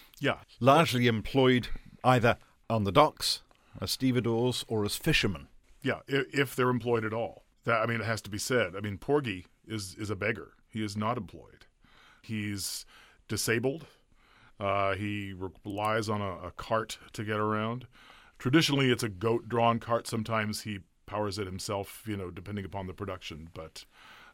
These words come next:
Speaker 1: these folks are, are, you know, they're living hand to mouth.
Speaker 2: It's Depression era.
Speaker 1: Very much so.
Speaker 2: As the opera opens, Clara, this young mother,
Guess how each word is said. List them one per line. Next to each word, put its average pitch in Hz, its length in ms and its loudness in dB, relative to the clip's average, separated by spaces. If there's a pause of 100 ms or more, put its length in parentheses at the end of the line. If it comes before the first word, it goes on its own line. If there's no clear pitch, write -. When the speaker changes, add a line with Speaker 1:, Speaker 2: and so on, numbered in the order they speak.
Speaker 1:
these 151 220 0
folks 170 320 0
are, 120 200 4
are, 113 440 -2
you 120 100 -4
know, 98 200 -2 (120)
they're 123 180 0
living 120 300 0
hand 117 220 2
to 110 80 -2
mouth. 107 500 -4 (160)
Speaker 2:
It's 131 140 -8
Depression 120 520 2
era. 67 300 -6
Speaker 1:
Very 117 320 2
much 104 240 -2
so. 71 220 -10 (1080)
Speaker 2:
As 156 140 6
the 165 160 6
opera 139 400 6
opens, 90 800 2 (440)
Clara, 127 760 6 (360)
this - 220 -6
young 120 500 4
mother, 95 420 0